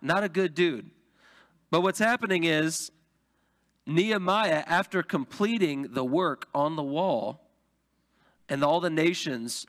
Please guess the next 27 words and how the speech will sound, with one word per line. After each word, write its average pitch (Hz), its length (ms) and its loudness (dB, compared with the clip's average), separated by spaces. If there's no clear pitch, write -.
losing 160 500 0
their 131 140 0
self-confidence, 127 960 -4
is 127 120 -4
having 147 280 0
to 135 60 -2
deal 147 320 0
with 123 140 -4
some 143 220 -4
of 127 80 -4
the 123 60 -4
more 123 500 -2
tangled 127 540 -4
messes. 120 640 -6
One 127 240 -2
of 113 60 -6
them 107 260 -10
was 110 200 -8
Tobiah. 123 480 -6
The 120 160 -4
relationships 123 1500 -4
that 117 160 -4
are 110 100 -2
affected 117 480 -6
inside 117 840 -4
the 107 120 -10
city. 92 420 -10